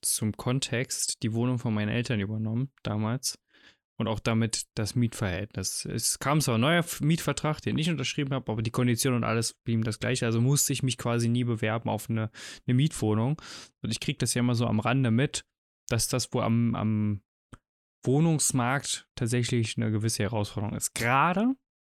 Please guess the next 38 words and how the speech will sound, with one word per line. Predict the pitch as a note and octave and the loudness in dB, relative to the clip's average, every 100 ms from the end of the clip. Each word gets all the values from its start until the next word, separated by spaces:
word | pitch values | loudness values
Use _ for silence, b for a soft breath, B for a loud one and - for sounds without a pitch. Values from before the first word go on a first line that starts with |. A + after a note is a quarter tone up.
| - | -16
gerade | - A#2 A#2+ D3+ C3+ | -6 0 2 2 2
wenn | B2+ | 2
du | B2+ | 2
jemand | A#2 A2+ A2+ | 2 0 0
bist, | C#3 - | -2 -2
der | B2 | -4
zum | - | -2
Beispiel | A#2+ A2 A2+ | -2 0 0
nicht | B2 C3 | 2 0
im | |
öffentlichen | A#2 A#2 A#2+ A2+ A2 | 0 -2 0 -2 -2
Dienst | B2+ C3+ - | -2 -2 -2
oder | B2+ | -2
so | B2+ B2 | 0 0
ist | B2+ | 0
und | A#2 - | -2 -2
ein | A2+ A#2 - B B B B _ _ | -2 -2 -2 B B B B _ _
nicht | B2 B2 C#3 D#3 - - | 0 4 2 2 -2 -8
fixes | - D3 - C3 | -6 -4 -4 -2
Einkommen | - B2 A#2 B2 | 0 0 0 0
hat, | C3 - | 0 0
selbst | C3 - | -2 0
wenn | B2+ | 0
dein | A#2 | 0
Einkommen | - A#2+ - A#2 - - | 0 -2 0 -2 -2 -4
absolut | A#2+ C#3+ - - B2+ A#2+ | 0 0 0 0 0 0
überdurchschnittlich | - C3 A#2 A2 F#2+ A#2+ - A2+ | 0 0 2 2 0 -4 -6 -4
ist. | B2 F#3+ - _ _ B B B B B B B B _ | -2 -4 -6 _ _ B B B B B B B B _
Und | B2+ A#2 A2 - - | 0 0 0 -6 -4
die | |
erste | A#2 D3+ - C#3+ | -2 0 -2 -4
Frage, | - A#2+ D#3 A#2 C3+ F#3 - _ _ _ _ | -4 -2 0 0 0 -2 -6 _ _ _ _
die | - | -6
ich | - | -4
mir | D3 | -4
stellen | - A2+ B2+ C3+ | -2 -2 -2 0
würde, | A#2+ G#2+ | 0 0
ist, | - G3 - - - | 0 0 0 -4 -12